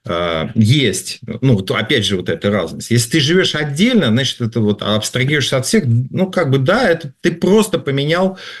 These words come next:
э, ну, грубо говоря, ты просто по-, по-, поме-, поменял место жительства. Ты занимаешься тем же самым, живешь примерно так же, то есть занимаешься, ну, как бы, э, профессией, которая тебе приносит там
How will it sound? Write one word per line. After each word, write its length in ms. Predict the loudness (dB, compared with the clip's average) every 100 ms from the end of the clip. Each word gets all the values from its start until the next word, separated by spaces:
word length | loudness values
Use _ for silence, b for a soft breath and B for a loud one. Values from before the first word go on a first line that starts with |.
| B
э, 340 | -2 0 2 2
ну, 120 | 0 0
грубо 160 | 0 2
говоря, 140 | 0
ты 120 | 0
просто 340 | 0 -2 0 -2
по-, 300 | -2 0 0
по-, 200 | 2 0
поме-, 300 | 2 2 2
поменял 380 | 2 2 2 4
место 360 | 2 2 -2 -2
жительства. 560 | 0 -2 -4 -8 -10
Ты 140 | -4 0
занимаешься 680 | 2 4 2 2 0 -2 -4
тем 200 | -2 0
же 120 | -2
самым, 540 | 0 -2 0 -2 -2 _ _ _ _ _ -2
живешь 500 | 0 2 2 0 -2
примерно 580 | 0 2 2 2 0 -2
так 300 | -2 -2 -2
же, 280 | -4 -4 -8 _ _ _ _
то 40 | 0
есть 160 | 2
занимаешься, 600 | 2 2 2 0 0 -4 0
ну, 300 | 2 2 0
как 220 | -4 -2
бы, 260 | 0 0 -2 -6 -6 -6
э, 20 |
профессией, 540 | -4 -4 0 0 0 -2
которая 280 | -4 -4 -6
тебе 140 | -6
приносит 500 | 0 2 2 0 -6
там 180 | -10